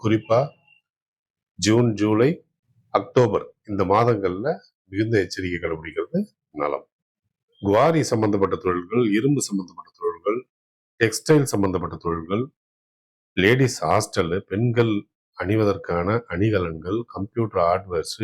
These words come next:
ஷேர் மார்க்கெட்டு, ஆங்கில மருத்துவம், ஹோட்டல்ஸ் இது சம்பந்தப்பட்ட தொழில்கள்ல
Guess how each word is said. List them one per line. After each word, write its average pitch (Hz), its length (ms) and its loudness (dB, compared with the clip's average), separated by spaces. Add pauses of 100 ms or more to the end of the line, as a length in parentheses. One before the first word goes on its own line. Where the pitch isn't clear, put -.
(140)
ஷேர் 104 380 0
மார்க்கெட்டு, - 480 -8 (640)
ஆங்கில 127 520 4
மருத்துவம், 95 480 0 (480)
ஹோட்டல்ஸ் 104 480 0 (180)
இது 110 100 0 (120)
சம்பந்தப்பட்ட 117 580 2 (500)
தொழில்கள்ல 110 500 2